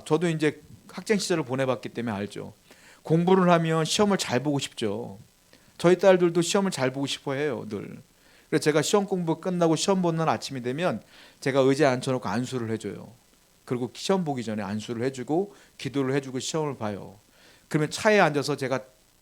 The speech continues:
애를 데려다 주면서 늘 하는 말이 있어요. "자, 아빠가 기도는 해줬지만 네가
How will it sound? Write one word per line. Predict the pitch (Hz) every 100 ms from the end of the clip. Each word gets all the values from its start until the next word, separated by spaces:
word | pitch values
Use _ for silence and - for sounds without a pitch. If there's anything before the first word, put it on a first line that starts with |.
| _
애를 | 120 127
데려다 | 127 123 127
주면서 | 117 113 113 147 117 - _ _
늘 | 131 143
하는 | 139 175 165
말이 | 123 98
있어요. | 82 - 95 - _ _ _ _ _ _ _ _
"자, | - 107
아빠가 | 117 151 139
기도는 | 139 131 147 143
해줬지만 | 139 151 - 123 135 104 90 _ _ _ _ _ _ - _ _ _ _ _ _ _
네가 | 120 147 165